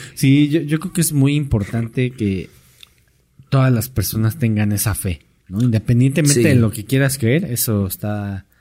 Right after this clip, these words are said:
Speaker 1: está bien.
Speaker 2: Pues con que tenga fe en algo, eso está bien. Vale madre lo que sea. Pero pues, si existimos nosotros, imagínate,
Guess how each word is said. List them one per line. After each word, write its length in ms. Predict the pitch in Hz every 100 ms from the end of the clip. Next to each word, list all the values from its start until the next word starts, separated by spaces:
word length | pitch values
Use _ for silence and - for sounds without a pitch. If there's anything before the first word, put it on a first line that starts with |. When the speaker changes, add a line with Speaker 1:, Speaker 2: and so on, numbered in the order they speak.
| -
Speaker 1:
está 220 | - - 107
bien. 320 | 117 220 - -
Speaker 2:
Pues 160 | 131
con 160 | 139 135
que 100 | 135
tenga 320 | 127 120 147
fe 520 | 135 147 143 143 127
en 100 | 123
algo, 420 | 110 117 117 110 - _ _ _ _ _ _ _ _ _ _ _
eso 280 | - 107 120
está 300 | 113 113 113
bien. 500 | 113 90 71 78 - _ _ _ _ _ _ _ _
Vale 300 | - - 113
madre 360 | 117 120 113 110
lo 160 | 107
que 160 | 110 -
sea. 340 | 107 127 113 - _ _ _ _ _ _ _ _
Pero 220 | 131 127
pues, 480 | 120 113 107 - - _ _ _
si 180 | - -
existimos 500 | 113 123 107 117 127
nosotros, 560 | 147 131 117 117 143 139
imagínate, 640 | 139 117 127 127 131 127